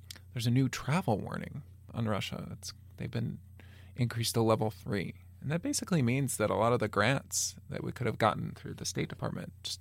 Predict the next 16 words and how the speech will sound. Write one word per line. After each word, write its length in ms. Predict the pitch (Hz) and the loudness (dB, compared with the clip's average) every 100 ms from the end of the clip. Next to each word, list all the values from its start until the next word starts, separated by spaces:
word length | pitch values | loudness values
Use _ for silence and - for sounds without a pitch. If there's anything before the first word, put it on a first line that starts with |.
| - | -12
don't 200 | - 110 | -4 -2
exist, 560 | 78 - 92 - - - - | -2 -4 -4 -6 -8 -14 -8
or 160 | - - | -6 -6
we 80 | - - | -8 -6
can't 220 | 107 - | -4 -2
use 200 | 117 127 | -4 -4
them 300 | - - - - | -4 -8 -10 -12
to 80 | - | -8
go 280 | - 92 76 - | -2 -2 -2 -8
to 120 | - | -10
Russia 260 | - - - | -10 -10 -10
anymore. 400 | - - - - - - - - - - - | -10 -8 -10 -14 -18 -20 -20 -20 -20 -20 -12
So 640 | - - 120 117 117 117 - - - - - | -4 2 4 4 4 2 -2 -14 -20 -20 -10
that 500 | 120 120 120 208 - | -2 4 8 10 8
is 360 | - - - - - | 4 4 2 0 -8
a 60 | - | -12